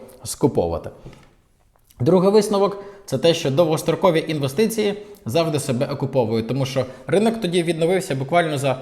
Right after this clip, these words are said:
шість років. Тобто ті, хто зміг таки витримати це падіння, через шість років повернули свої інвестиції. Ну і третій, найголовніший висновок, про який ми поговоримо якраз в сьогоднішньому відео,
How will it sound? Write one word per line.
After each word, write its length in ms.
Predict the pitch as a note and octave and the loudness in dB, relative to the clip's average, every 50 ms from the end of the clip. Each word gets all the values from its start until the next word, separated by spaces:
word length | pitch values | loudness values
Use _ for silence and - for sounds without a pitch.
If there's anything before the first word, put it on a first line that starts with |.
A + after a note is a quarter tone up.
| - - - | -8 -16 -12
шість 300 | - - D3 - - - | -4 -2 -2 -2 0 0
років. 260 | A#2+ G2+ F#2 - G#2 - | 0 0 0 -2 -6 -4
Тобто 220 | - B2 A#2 - B2+ | -4 -4 -4 -4 -6
ті, 180 | - - G#3+ | -2 0 -2
хто 220 | G3+ - - F3 D#3 | 0 2 2 2 4
зміг 380 | A#2 B2 D3+ G#3 A#3+ A#3 A#3+ | 4 2 4 6 6 4 4
таки 220 | - F3+ - E3+ D#3+ | 2 0 2 2 2
витримати 480 | E3 E3+ E3+ E3 D3+ D3+ C#3 C#3 D3 | 2 2 0 0 -2 -2 -2 -4 -4
це 180 | C3+ - D#3+ C#3+ | -2 0 -2 0
падіння, 500 | - D3 D3+ E3+ A#3 A#3+ B3 B3+ B3+ B3 - - - - - - _ _ _ _ _ _ _ _ _ _ _ - | 0 -2 0 0 0 2 2 0 0 -2 -4 -10 -18 -20 -20 -20 _ _ _ _ _ _ _ _ _ _ _ -4
через 280 | - E3 D3+ D3 C#3 | -2 0 0 0 0
шість 240 | - G#3+ G3 G3+ - | 2 0 0 2 2
років 260 | G3 G3+ G3 G3+ F#3+ - - - - - - - - | 2 2 2 2 -2 -4 -4 -16 -20 -20 -16 -6 -2
повернули 460 | D#3+ D3+ C#3+ C#3+ D#3 D#3+ D#3 D3+ C#3 | -2 0 0 0 -2 -2 -2 -2 -2
свої 420 | - - C#3+ C#3 C#3 C#3 C3+ C3+ | -2 -2 -2 -2 -2 -2 -2 -2
інвестиції. 540 | C3+ B2+ A#2 A2 - G#2 F2 - - F#2 F#2 - - - - - - - - - - - | -2 0 -2 -2 -4 -6 -6 -6 -6 -10 -12 -12 -16 -20 -20 -20 -20 -20 -20 -16 -6 0
Ну 160 | E3 F#3 F#3 | 2 2 2
і 260 | F3+ F#3 F#3 E3+ D#3+ D#3+ | 4 2 2 4 2 2
третій, 460 | - - - - F#3 G3+ F#3+ - E3 | -2 -6 -2 2 2 2 2 2 0
найголовніший 680 | D#3+ E3+ E3 D#3 D3+ D#3+ D#3+ D#3+ E3 G3+ F#3 - E3 D#3 | 2 2 2 2 4 4 4 4 4 4 2 2 2 2
висновок, 460 | D3 C#3 C#3 C3+ B2+ A#2+ A2+ A#2 - | 0 0 0 -2 -4 -4 -6 -6 -4
про 140 | - C3 C3 | 0 0 0
який 220 | B2+ B2+ C#3+ C#3 | 2 2 0 0
ми 140 | C3 B2+ B2+ | 0 0 -2
поговоримо 760 | B2 - - B2 A#2 B2+ C3 B2 A#2+ A#2 A#2 A#2 A#2 A2+ A2 | -2 -2 -4 -2 0 2 2 2 2 2 0 0 0 0 0
якраз 320 | A2 A2+ B2 A#2 A2+ A2 - | 0 0 -2 -4 -4 -4 -6
в 20 | |
сьогоднішньому 480 | - B2 B2+ B2+ A#2 A2 - C3 B2+ C#3 | -2 -2 -2 -2 -2 -4 -4 -4 -2 0
відео, 340 | G#3+ B3 G#3+ G#3 F#3+ F3 | 0 2 2 2 2 2